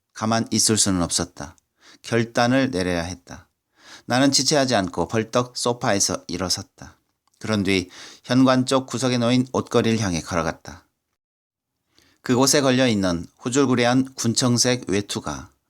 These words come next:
못내 나의 가슴을 예리한 모처럼 콕콕 찔러대는 것이었다. 나는 외투의 옷 가슴께에 뚫린 자그마한 주머니를 쏘아보았다. 이별의 선물로 박 선생이 꽂아준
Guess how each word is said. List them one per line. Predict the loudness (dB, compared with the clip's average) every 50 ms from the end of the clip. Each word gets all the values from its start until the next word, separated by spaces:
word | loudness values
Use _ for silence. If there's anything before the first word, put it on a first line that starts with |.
| _ _ _
못내 | -4 -2 -2 0 0 0 0 0 -2 -4 -8 -14 -16 -14 -6
나의 | -2 0 0 2 2
가슴을 | 0 0 2 2 2 2 2 2 0 -2 -2
예리한 | 0 0 2 2 2 2 2 0
모처럼 | 0 -2 -2 -2 -2 -2 -2 -4 -4 -8 -12 -18 _ _ _ _ _ _ _ _ _ _
콕콕 | -4 -4 -4 -2 -2 -2 -2 -2 -4 -12 -14 _
찔러대는 | -2 2 2 2 2 2 0 0 0
것이었다. | -2 -2 -2 -2 -2 -2 -4 -6 -10 -14 -14 -14 -16 _ _ _ _ _ _ _ _ _ _ _ _ _ _ _ _ _ _ _ _ _ _ _ _ _ _ _ _ _ -6
나는 | -4 -2 0 0 0 -2 -4 -8 -14 -18 -20 -8 _
외투의 | 0 0 0 2 0 0 2 2 2 2 0 -4 -10 _ _
옷 | -6 -6 -6 -4
가슴께에 | -4 -2 0 2 2 2 2 2 2 0 0
뚫린 | 0 0 0 2 2 2 2 2 0 -4 -6 -6
자그마한 | -6 -2 0 0 2 2 4 2 2
주머니를 | 0 0 0 0 2 2 2 0 0
쏘아보았다. | 0 2 2 0 0 -2 -4 -6 -8 -8 -10 _ -16 -18 -18 -18 _ _ _ _ _ _ _ _ _ _ _ _ _ _ _ _ _ _ _ _ _ _ _ _ _ _
이별의 | -2 0 2 2 4 4 4 4
선물로 | 2 2 0 0 0 2 2 2 2 2 0 0 -2
박 | -4 -6 -4 -2 0
선생이 | 2 2 2 4 4 4 2 2
꽂아준 | 2 0 0 0 -2 -2 -4 -6 -6 -8 -12